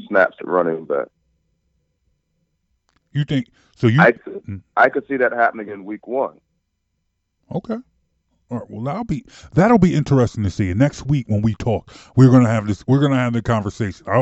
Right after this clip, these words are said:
Speaker 2: I want, I want to see this. I wanna
Speaker 1: It,
Speaker 2: see who gets
Speaker 1: it will be interesting to see.
Speaker 2: Mm-hmm. That, definitely, definitely, it will be very interesting to see. Real quick, you s-,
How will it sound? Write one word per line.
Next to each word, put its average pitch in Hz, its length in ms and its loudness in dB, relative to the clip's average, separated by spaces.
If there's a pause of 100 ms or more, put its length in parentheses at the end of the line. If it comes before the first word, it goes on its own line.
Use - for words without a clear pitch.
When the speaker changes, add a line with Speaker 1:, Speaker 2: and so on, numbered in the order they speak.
Speaker 2:
I 139 140 4
want, 170 300 2
I 139 100 2
want 202 220 2
to 175 120 2
see 147 260 -4
this. - 280 -12 (260)
I - 100 2
wanna 202 220 8
Speaker 1:
It, 156 60 2
Speaker 2:
see 143 320 4
who 156 180 4
gets 131 220 4
Speaker 1:
it 123 40 -4
will 156 200 2
be 156 160 0
interesting 139 520 -6
to 117 100 -6
see. 101 460 -10
Speaker 2:
Mm-hmm. 113 240 -4 (540)
That, 226 220 -2 (260)
definitely, 151 520 -2 (260)
definitely, 92 360 -4
it 107 40 0
will 117 120 4
be 113 140 0
very 127 280 0
interesting 110 520 -2
to 92 60 -6
see. 90 280 -8 (600)
Real 170 180 4
quick, - 360 0 (2250)
you 165 160 2
s-, - 220 -8